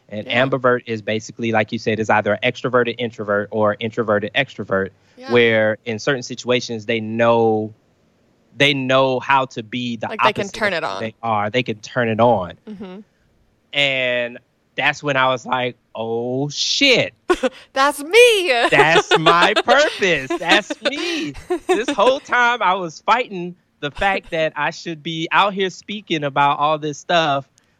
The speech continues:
Speaker 1: but I'm an introvert. I like to be by myself. I can sit
Speaker 2: Mm-hmm.
Speaker 1: in my room
Speaker 2: <laughs>
Speaker 1: and, and,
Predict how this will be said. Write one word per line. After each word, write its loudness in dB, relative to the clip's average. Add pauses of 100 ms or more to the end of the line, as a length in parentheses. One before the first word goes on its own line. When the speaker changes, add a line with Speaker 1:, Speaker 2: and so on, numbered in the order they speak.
Speaker 1:
but 0
I'm 2
an -2
introvert. -4
I -2
like -8
to -6
be -6
by 4
myself. 0
I 2
can -8
sit -8
Speaker 2:
Mm-hmm. -2
Speaker 1:
in -4
my 0
room -2
Speaker 2:
<laughs> -16
Speaker 1:
and, -4
and, -2